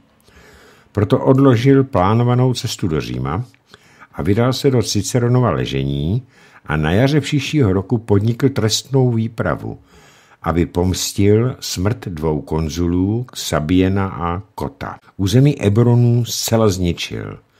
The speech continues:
Kdo při této trestné výpravě z Eburonu nestihl utéci do hlubokých lesů, byl zavražděn.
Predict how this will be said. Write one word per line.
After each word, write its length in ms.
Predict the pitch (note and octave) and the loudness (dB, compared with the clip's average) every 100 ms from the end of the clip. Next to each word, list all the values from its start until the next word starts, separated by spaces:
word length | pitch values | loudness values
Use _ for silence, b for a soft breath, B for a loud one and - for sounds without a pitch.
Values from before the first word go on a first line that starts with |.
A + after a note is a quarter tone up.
| b b b b b | b b b b b
Kdo 160 | - E2 | -6 -4
při 180 | - A2+ | -2 -2
této 300 | D3 D3+ D#3+ | 0 2 2
trestné 480 | G#2 B2+ - A2+ D2+ | 2 -2 0 0 2
výpravě 460 | G#2 G#2+ C3 G2+ | 0 0 0 0
z 120 | - - | -2 -6
Eburonu 460 | G2+ A#2 B2+ A#2+ | -4 0 0 2
nestihl 640 | F2+ E2+ G#2 - - C#3+ G2 | 0 0 -2 -4 0 2 2
utéci 480 | G#2 G#2 C#3+ C3+ F2 | -2 -2 -2 -2 -4
do 140 | D#2 | -2
hlubokých 560 | C#2 F#2 B2 B2+ D#2 - | 0 0 -2 -4 -10 -6
lesů, 300 | D#2+ - G#2 | -8 -4 -2
byl 180 | F#2+ F#2+ | -2 0
zavražděn. 480 | F2+ E2+ E2+ B1+ | 0 -2 -4 -8